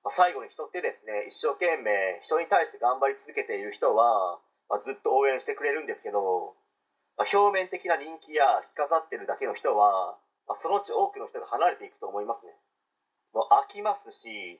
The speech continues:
つまらなくなりますし、まあ、最終的にはこんな人どうでもいいやってなってしまうんですよね。まあ、それが、まあ、人間という生き物ですね。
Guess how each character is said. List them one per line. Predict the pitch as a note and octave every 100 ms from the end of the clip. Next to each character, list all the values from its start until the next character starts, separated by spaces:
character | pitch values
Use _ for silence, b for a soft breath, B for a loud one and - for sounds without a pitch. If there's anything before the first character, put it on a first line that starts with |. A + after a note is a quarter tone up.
| _
つ |
ま | C3 D3+
ら | E3+
な | D3
く | G#2
な | F#2+
り | G#2
ま | C3+
す | C3+ -
し、 | - G2+ F#2+ F2+ - _ _ _ _
ま | -
あ、 |
最 | - F3+
終 | - G3+
的 | F#3+
に | G3+
は | -
こ | - D#3
ん |
な | D#3+
人 | -
ど | -
う | D3+
で | E3
も | D#3+
い |
い |
や | -
っ | -
て | -
な | -
っ | -
て |
し | - -
ま | -
う | G#3+
ん | B3
で | -
す | - F#2+
よ | F2+
ね。 | E2+ _ _ _ _ _ _ _ _ _
ま | A2+
あ、 |
そ | C3
れ | B2+ C3
が、 | E3 B2+ F#2+ F2+
ま | G#2
あ、 |
人 | G2 G#2 A2
間 | A2
と | A#2
い | A2+
う | G#2+
生 |
き | A#2
物 | D#3+ E3
で | -
す |
ね。 | -